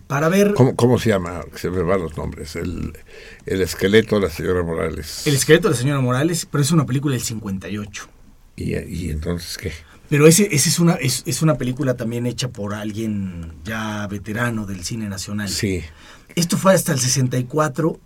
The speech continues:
Speaker 1: que se empezaron a dar
Speaker 2: Sí,
Speaker 1: cuenta
Speaker 2: yo
Speaker 1: los
Speaker 2: sé, yo
Speaker 1: propios
Speaker 2: sé, yo sé, sí.
Speaker 1: trabajadores que dicen, "Ah, pues es que no vamos a trabajar eternamente con los mismos".
Speaker 2: Sí.
Speaker 1: Entonces hacen este concurso y llaman, eh, fue un llamado a la gente nueva para
Speaker 2: Alcoriza.
Speaker 1: Sí,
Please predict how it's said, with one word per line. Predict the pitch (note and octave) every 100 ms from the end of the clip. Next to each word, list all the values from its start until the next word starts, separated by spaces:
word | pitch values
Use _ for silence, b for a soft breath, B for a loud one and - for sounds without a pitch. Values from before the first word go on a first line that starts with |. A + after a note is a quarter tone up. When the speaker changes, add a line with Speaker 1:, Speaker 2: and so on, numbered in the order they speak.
| - - -
Speaker 1:
que | B2+
se |
empezaron | C3+ B2 G3+ G#3+
a |
dar | F#3+
Speaker 2:
Sí, | A#2+
Speaker 1:
cuenta | A#2 A#2
Speaker 2:
yo | A#2+
Speaker 1:
los | -
Speaker 2:
sé, | B2+ C3+
yo |
Speaker 1:
propios | A2+ C3+ B2
Speaker 2:
sé, | B2+
yo | G2
sé, | - B2+
sí. | - -
Speaker 1:
trabajadores | C3+ C3 C3 C3 C3+ C#3+ D3+
que | - B2+
dicen, | B2+ C#3+ C3 B2+ B B B
"Ah, | E3 F3+ F3 F3+ D#3 B B B B B -
pues | C3+ C3+
es | C#3
que | F#3+
no | E3+
vamos | E3+ D#3+
a |
trabajar | B2+ B2 B2 D3+
eternamente | D#3 D3 D3+ D#3
con | C3 B2+
los |
mismos". | C#3+ D#3 A2+ G2 - - -
Speaker 2:
Sí. | -
Speaker 1:
Entonces | F#2 D3+ D3+ E3 -
hacen | F#3+ G#3+ G3
este | F3+ G3+
concurso | C3 A#2+ - A#2+ A2 C3 D3+ - _ - - B B B B B
y | B2+
llaman, | A2 E3 F#3 F3+ F#3+ - - - -
eh, | E3 C#3
fue | D#3+
un | F#3+ F#3+
llamado | F3 D#3+ E3+ E3 D#3+
a | C#3+
la | B2
gente | - C#3+ D3
nueva | C3+ C3+ B2+
para | A#2+ A2
Speaker 2:
Alcoriza. | E2+ - F#2 D#2 F2 G2+ - - -
Speaker 1:
Sí, | - D3